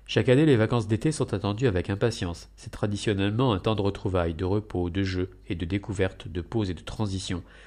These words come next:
C'est aussi un temps où on prend son temps, tout simplement. Les vacances, c'est un rêve qu'on refait chaque année. Un rêve qui a été gagné par nos aînés lors de la grande grève de mille neuf cent trente-six. Enfin, grâce aux congés payés, les salariés pouvaient profiter du fruit de leur labeur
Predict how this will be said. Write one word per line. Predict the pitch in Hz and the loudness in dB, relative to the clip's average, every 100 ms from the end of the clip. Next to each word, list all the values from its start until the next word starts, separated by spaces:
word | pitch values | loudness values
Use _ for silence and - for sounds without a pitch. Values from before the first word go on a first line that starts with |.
| - - - | -20 -18 -8
C'est | 101 | -2
aussi | 117 - | 0 2
un | 123 104 | 2 2
temps | 143 143 | 2 2
où | 110 87 | 2 -2
on | |
prend | - - 127 123 | -6 -2 0 0
son | - 98 | -2 -4
temps, | - 90 80 | -2 -4 -4
tout | - | -8
simplement. | - 87 95 85 - - - - - | -8 -6 -6 -8 -10 -20 -20 -20 -2
Les | 101 | 0
vacances, | 90 87 123 135 | 2 2 0 0
c'est | 104 - | -4 -2
un | 85 | -4
rêve | 90 123 127 90 87 - - - - | 2 2 2 -2 -6 -16 -20 -20 0
qu'on | 110 | 2
refait | 107 107 135 | 2 0 -2
chaque | - 117 110 | 0 0 0
année. | 90 - - | -2 -6 -4
Un | 107 110 | 0 0
rêve | 123 151 98 85 | 2 2 2 0
qui | 98 | -2
a | |
été | 92 101 | 0 0
gagné | 95 101 95 95 85 | 2 2 2 0 0
par | 87 85 | -4 -4
nos | 92 | -2
aînés | 87 87 117 147 | 0 0 4 4
lors | 98 92 | 4 0
de | |
la | 85 85 | -2 -2
grande | 95 104 | -2 -2
grève | 107 104 127 113 | 0 2 0 0
de | 82 | -6
mille | 85 104 | -4 -2
neuf | 92 | -2
cent | - | -4
trente-six. | 107 101 95 - 90 - - - - - - - | -6 -6 -6 -6 -10 -10 -18 -20 -20 -20 -18 -8
Enfin, | - - 107 | -6 -2 -2
grâce | 101 87 101 | 0 -2 -2
aux | 92 | -4
congés | 95 92 98 | -2 0 0
payés, | 110 117 135 | 2 4 2
les | 95 | 2
salariés | 90 87 90 110 | 0 -2 0 0
pouvaient | 117 - 107 101 110 | 0 -2 -2 0 0
profiter | - - - - 110 | -2 -6 -6 -4 -4
du | 90 | -4
fruit | 85 - 117 | -8 -2 0
de | 92 | 0
leur | 82 | 0
labeur | 82 90 95 | -2 0 0